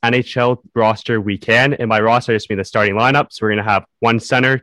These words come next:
two wingers, two defensemen, and a goalie. And, um, I've randomized the order here, uh, using a generator.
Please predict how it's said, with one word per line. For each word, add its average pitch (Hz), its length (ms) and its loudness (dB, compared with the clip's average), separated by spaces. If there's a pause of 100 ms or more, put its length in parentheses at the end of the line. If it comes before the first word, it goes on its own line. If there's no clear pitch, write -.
two 120 180 -2
wingers, 113 420 2
two - 180 -4
defensemen, 110 520 -2
and 98 80 -4
a 92 80 -4
goalie. 143 400 2 (480)
And, 104 300 0
um, 101 240 0
I've 110 160 0
randomized 131 440 2
the 120 120 0
order 120 240 2
here, 117 420 2 (280)
uh, 95 220 0
using 101 220 -2
a 101 40 -2
generator. 110 680 0